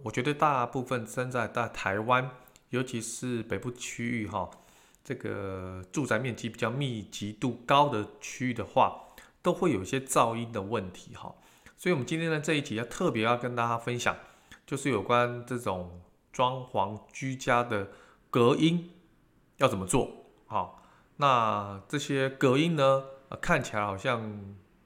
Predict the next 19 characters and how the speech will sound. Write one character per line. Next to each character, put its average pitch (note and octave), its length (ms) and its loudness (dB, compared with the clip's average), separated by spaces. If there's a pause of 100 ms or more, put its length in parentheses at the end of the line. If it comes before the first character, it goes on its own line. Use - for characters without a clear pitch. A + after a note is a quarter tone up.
(120)
看 - 160 2
不 E3 60 -2
到 - 360 2
啊， G2+ 340 0
因 C#3 80 -2
为 C#3 160 -4
原 B2 200 0
理-， B2 200 -6 (420)
原 B2+ 100 0
来 B2+ 160 4
这 C3+ 120 -4
个 A2+ 240 2
重 B2+ 260 2
点 G#2 160 -4
就 A2+ 80 -6
在 A2+ 220 4
于 G2 80 0
就 A2+ 100 -4
是 A2 340 -6